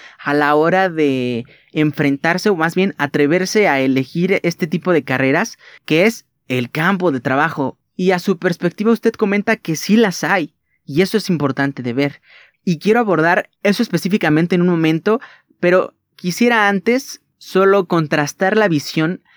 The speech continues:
y las expectativas que usted tenía antes de entrar a la carrera y cómo se comparan con la visión y las perspectivas que tiene ahora que ya recorrió todo el proceso.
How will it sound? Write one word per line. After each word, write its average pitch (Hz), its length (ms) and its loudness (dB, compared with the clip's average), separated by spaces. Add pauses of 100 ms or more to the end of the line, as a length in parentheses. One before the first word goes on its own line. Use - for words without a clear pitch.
(180)
y 156 100 0
las 151 240 0
expectativas 156 800 -2
que - 80 -4
usted 151 240 -2
tenía 170 400 0
antes 175 360 0
de 160 80 2
entrar 147 240 0
a 156 40 0
la 143 120 0
carrera 123 420 0 (640)
y 170 100 -4
cómo 226 260 2
se 214 160 0
comparan 175 600 0
con 151 240 0
la 139 120 0
visión 170 480 -2
y - 20 0
las 165 220 0
perspectivas 156 840 -2
que 147 120 -6
tiene 170 320 -2
ahora 175 340 2
que 135 160 -4
ya 151 140 0
recorrió 151 440 -2
todo 170 140 0
el 156 80 0
proceso. 143 560 -4